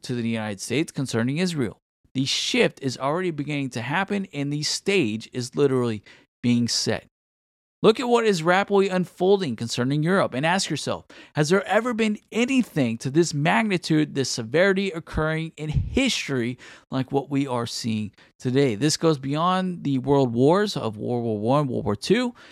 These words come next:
And like both of those world wars, they were focused about the Jewish people, which brought about the restoration of Israel. And so a key aspect concerning this coming war that many people overlook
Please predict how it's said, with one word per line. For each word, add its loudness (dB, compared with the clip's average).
And 0
like 0
both 4
of -4
those 2
world -2
wars, -2
they 0
were -2
focused 0
about -2
the -6
Jewish 2
people, -2
which 2
brought 2
about 0
the -8
restoration -4
of -12
Israel. 0
And -4
so 4
a -2
key 2
aspect 0
concerning -4
this -4
coming -2
war 2
that 2
many 4
people 2
overlook 2